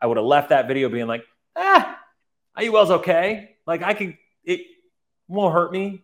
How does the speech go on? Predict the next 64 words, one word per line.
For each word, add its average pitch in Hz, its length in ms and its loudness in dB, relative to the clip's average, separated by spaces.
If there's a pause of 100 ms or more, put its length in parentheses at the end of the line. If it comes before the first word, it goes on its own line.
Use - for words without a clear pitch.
you 151 120 -10
know, 156 160 -2
that 143 160 -6
kind 131 160 -4
of 101 60 -10
deal. 92 220 -10 (240)
So - 140 2
I 156 100 6
remember 180 320 4
I 151 60 6
was 123 120 -2
just - 280 -16
super 156 280 -6
irritated, 117 420 -4
and 98 80 -10
I 95 80 -6
called 120 320 -4
you. 107 200 -6 (360)
You 107 80 -6
were 113 60 0
in 117 60 -4
the 113 60 -4
car 110 240 -2
with 104 100 -8
some 107 120 -14
people. 101 500 -10 (360)
We 107 100 -6
had 107 160 -4
a 95 40 -10
joke, 92 460 -10
you 104 120 -10
know, 87 140 -8
like, 90 200 -10
whatever, 92 440 -6
and 87 380 -16
you 98 100 -16
kinda 92 220 -12
let 87 180 -12
me 92 80 -20
know. 92 240 -16
But, 110 200 -6 (960)
and 120 80 -6
I 113 80 -4
gave 113 180 -4
you 107 80 -4
a 98 40 -6
hard 101 160 -4
time. 104 240 -10
But, 107 180 -4
like, 110 240 -2 (320)
so 143 160 -6
talk 185 400 -4
to 285 60 -8
me, 185 440 -6 (600)
talk 151 160 -4
to 180 60 -10
me 170 100 -6
about 143 200 -2
why 120 120 -8
you 113 100 -10
did 104 160 -10
it, - 140 -18 (400)
you 98 80 -16
know? 90 200 -14